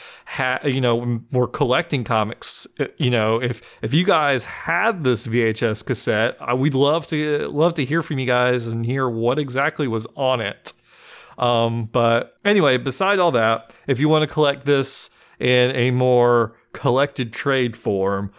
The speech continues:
uh, this story is in the complete Ben Reilly Epic number two trade.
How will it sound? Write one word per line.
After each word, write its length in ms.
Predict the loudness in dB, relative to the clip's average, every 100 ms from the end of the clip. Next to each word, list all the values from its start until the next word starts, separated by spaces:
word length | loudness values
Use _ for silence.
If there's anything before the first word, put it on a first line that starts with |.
| -20 _ -4
uh, 320 | 0 2 0
this 280 | 0 0 0
story 560 | 0 2 2 0 -2
is 360 | 0 2 0 -2
in 240 | -2 0
the 100 | -2
complete 600 | -2 -4 -2 -2 -2 -2 0
Ben 180 | 0
Reilly 420 | 2 2 0 -2 -2
Epic 440 | -4 -4 -8 -10 -6
number 340 | -4 -4 -6
two 520 | -4 -2 0 0 -4 -10 -16
trade. 640 | -8 -2 0 0 -2 -8